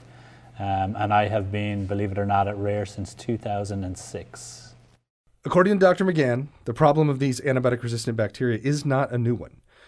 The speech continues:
Speaker 2: Uh, they were present from the very beginning of the modern era of antibiotics.
Speaker 1: Yeah, so I think everybody's pretty, uh, knowledgeable about the, you know, the historical story of,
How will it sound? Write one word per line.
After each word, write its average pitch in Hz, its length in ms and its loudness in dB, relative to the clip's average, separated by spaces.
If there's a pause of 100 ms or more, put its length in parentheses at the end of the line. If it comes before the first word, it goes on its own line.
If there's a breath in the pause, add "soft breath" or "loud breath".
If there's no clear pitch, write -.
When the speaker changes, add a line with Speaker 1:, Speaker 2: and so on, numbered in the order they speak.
(220 soft breath)
Speaker 2:
Uh, 101 120 -4
they 113 120 2
were 123 100 2
present 143 380 0
from 135 100 -2
the 127 80 2
very 156 320 2
beginning 139 800 0
of 117 100 -4
the 107 60 0
modern 107 400 2
era 101 220 -4
of 95 200 -10
antibiotics. 85 760 -10 (260)
Speaker 1:
Yeah, 117 220 4
so 110 160 -2
I 110 40 0
think 117 220 0
everybody's 110 540 2
pretty, 104 680 -2 (140)
uh, 95 320 -4
knowledgeable 101 680 -2
about 98 380 -4
the, 98 380 -6 (560 loud breath)
you 117 140 -8
know, 104 120 -4
the 98 400 -4
historical 104 600 0
story 104 720 -4
of, 95 520 -6